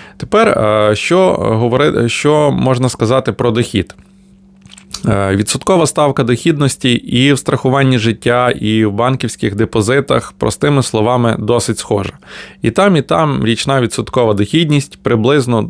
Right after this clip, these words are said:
одинакова. В чому є, е, перевага в страхуванні, так це в тому, що там, е, відсоткова ставка, по-перше, гарантується, дохід складається з двох частин: гарантованого і негарантованого. В банку ніяких, е, гарантій на дохід ви не маєте,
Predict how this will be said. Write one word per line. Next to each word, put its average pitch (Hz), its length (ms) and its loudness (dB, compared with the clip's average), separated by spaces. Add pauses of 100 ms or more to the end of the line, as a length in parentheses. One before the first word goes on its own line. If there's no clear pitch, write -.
одинакова. 110 600 -2 (680)
В - 60 -20
чому 220 280 4
є, 147 280 2
е, 104 640 2
перевага 139 500 0
в 127 60 0
страхуванні, 139 640 0
так - 200 -4
це 139 120 -2
в 120 60 -2
тому, 190 300 0
що 113 320 0
там, 160 460 0
е, 101 100 2
відсоткова 120 600 0
ставка, 117 440 -2
по-перше, 110 520 -2
гарантується, 135 920 2 (200)
дохід 120 460 -2
складається 117 640 0
з 104 80 -2
двох 113 320 -2
частин: 135 460 -2
гарантованого 110 880 0
і 120 80 0
негарантованого. 113 960 0 (480)
В 107 120 -4
банку 120 360 0
ніяких, 110 500 -2
е, 101 400 2
гарантій 110 540 0
на 101 140 0
дохід 104 380 -2
ви 95 280 0
не 107 120 0
маєте, 98 500 0